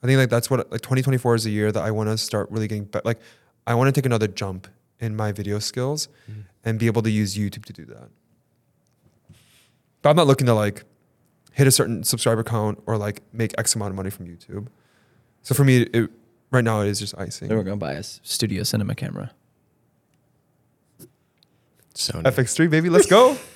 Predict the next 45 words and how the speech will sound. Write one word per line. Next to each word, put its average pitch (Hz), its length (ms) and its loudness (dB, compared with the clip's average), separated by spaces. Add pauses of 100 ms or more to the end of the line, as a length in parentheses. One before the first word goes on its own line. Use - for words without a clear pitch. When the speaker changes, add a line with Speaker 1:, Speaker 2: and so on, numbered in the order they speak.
(720)
Speaker 3:
Oh, 156 100 4 (200)
Speaker 1:
Also, 214 300 6
like, 320 140 4 (100)
I - 20 -2 (320)
Speaker 3:
that's - 40 8
Speaker 1:
wanna, 240 120 8
Speaker 3:
not - 60 8
Speaker 1:
like, - 100 2
Speaker 3:
what 123 100 4
I 117 60 6
meant. 98 320 2 (180)
Speaker 1:
<laughs> - 40 -10
I, 185 680 6
I 170 100 6
know 202 80 6
it's 202 100 6
not, 156 260 4
like, 160 160 8
I 160 100 6
wanna 202 200 6
also, 202 320 6
like, 170 280 6 (640)
um, 107 600 0 (400)
I 117 60 4
wanna 147 180 4
be 190 80 2
excited 127 500 2
about 127 200 2
making 104 300 -2
stuff - 680 -6 (1400)
on 113 140 0
YouTube, 147 420 -4
and - 80 -2
I 120 60 2
just 131 160 0
haven't 139 220 -2
felt 98 320 0
that 92 340 -4
Speaker 3:
Yeah. 92 220 0 (240)
Speaker 1:
since - 380 0
that 101 140 0
July 87 280 -4
video, 78 320 -10
which - 260 0
Speaker 2:
Yeah. - 80 -10